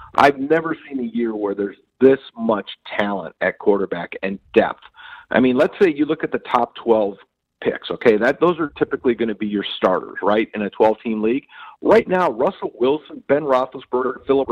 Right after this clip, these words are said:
Rivers, are, Kirk Cousins are all outside the top twelve.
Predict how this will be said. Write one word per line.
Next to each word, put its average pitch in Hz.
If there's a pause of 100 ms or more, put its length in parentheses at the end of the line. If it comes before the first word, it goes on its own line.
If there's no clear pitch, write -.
Rivers, 113 (120)
are, 110 (240)
Kirk 151
Cousins 123
are 120 (120)
all 123
outside 117
the 107
top 107
twelve. 113